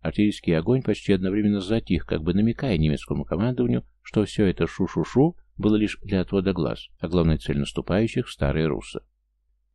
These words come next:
Тем временем отрезанный от связи со своим командованием был полностью уничтожен узел немецкой обороны в деревне Нагово,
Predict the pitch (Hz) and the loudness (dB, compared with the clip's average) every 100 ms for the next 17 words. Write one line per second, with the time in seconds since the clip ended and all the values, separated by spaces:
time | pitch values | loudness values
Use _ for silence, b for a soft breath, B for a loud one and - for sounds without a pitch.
0 | _ - 92 92 110 117 107 101 92 110 | _ -2 2 4 6 6 4 2 0 0
1 | 98 95 95 - 104 98 87 - - 92 | 0 2 2 2 0 0 -2 -4 0 2
2 | 87 87 104 123 87 67 65 60 98 98 | 2 2 2 2 2 0 0 0 0 0
3 | - 123 113 - 98 92 - 107 101 - | 2 2 2 2 2 2 2 2 2 2
4 | 110 98 95 92 92 - 90 80 85 110 | 2 4 4 4 2 0 -2 0 2 2
5 | 110 87 90 98 101 101 107 82 60 53 | 2 2 2 4 4 4 2 0 0 -2
6 | - | -10